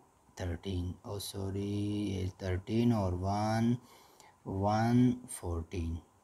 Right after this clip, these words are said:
सॉरी, यहाँ आ जाएगा फ़ोर्टीन,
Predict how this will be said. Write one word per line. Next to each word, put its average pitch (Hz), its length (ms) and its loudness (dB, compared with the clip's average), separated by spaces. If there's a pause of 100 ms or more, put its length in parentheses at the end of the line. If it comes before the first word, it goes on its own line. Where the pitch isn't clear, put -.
(120)
सॉरी, 85 340 -8 (320)
यहाँ 101 420 -4
आ 104 40 -4
जाएगा 101 800 -4 (500)
फ़ोर्टीन, 110 680 0